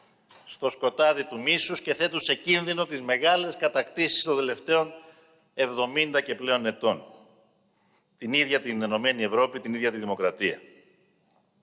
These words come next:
Και αυτό είναι κάτι το οποίο δεν πρέπει να το επιτρέψουμε. Και ας είναι αυτό ένα μήνυμα το οποίο θα βγει σήμερα από αυτήν εδώ την αίθουσα.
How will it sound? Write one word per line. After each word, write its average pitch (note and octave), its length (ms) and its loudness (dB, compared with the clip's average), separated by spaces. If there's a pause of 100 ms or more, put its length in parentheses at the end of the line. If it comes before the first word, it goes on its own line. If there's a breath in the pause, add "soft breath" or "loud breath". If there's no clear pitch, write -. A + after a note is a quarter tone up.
(420 soft breath)
Και D3 100 -2
αυτό F3+ 180 0
είναι F3 120 2
κάτι F3+ 240 2
το F3 60 -4
οποίο F3 260 0
δεν E3+ 160 0
πρέπει E3+ 280 2
να D#3+ 100 0
το D#3 80 -2
επιτρέψουμε. C#3 680 -2 (1120)
Και D3+ 80 4
ας - 160 4
είναι A3 200 6
αυτό F3 200 2
ένα E3+ 220 4
μήνυμα E3+ 540 2
το D3 80 0
οποίο E3 220 0
θα D3+ 180 4
βγει G3 260 2
σήμερα C#3 380 2
από A#2+ 100 0
αυτήν B2+ 180 -2
εδώ B2+ 160 0
την A2+ 160 -8
αίθουσα. - 360 -4